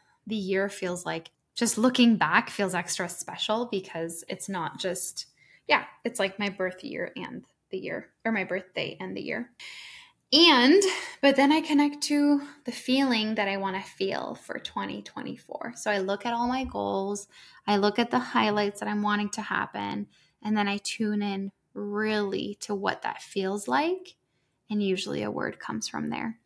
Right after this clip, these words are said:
If that doesn't for you, some of the ideas that I have is to write down a little bit, like, journal a little bit on the feeling, and then maybe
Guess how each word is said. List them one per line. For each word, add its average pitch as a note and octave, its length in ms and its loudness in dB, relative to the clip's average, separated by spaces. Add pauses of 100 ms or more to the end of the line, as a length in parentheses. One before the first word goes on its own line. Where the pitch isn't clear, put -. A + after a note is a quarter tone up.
(400)
If - 360 -4
that A#3 200 6
doesn't C4+ 380 4
for C4+ 140 -2
you, C4 640 2 (100)
some G3+ 280 -2
of G3+ 100 -2
the G3+ 80 -2
ideas G3+ 680 -2
that G#3 300 0 (180)
I G#3 140 0
have G3 500 -2
is F#3+ 220 -8
to F#3+ 500 0 (680)
write F#3+ 300 -2
down C4 400 2
a C4+ 80 0
little B3+ 220 0
bit, B3 280 0
like, F#3 200 -6
journal A#3 520 0
a A3 40 -4
little A3+ 180 -2
bit A#3 140 -4
on A3+ 120 0
the A3+ 80 -2
feeling, A3 840 -2
and G3 180 -4
then F#3 360 -2
maybe G3+ 500 -2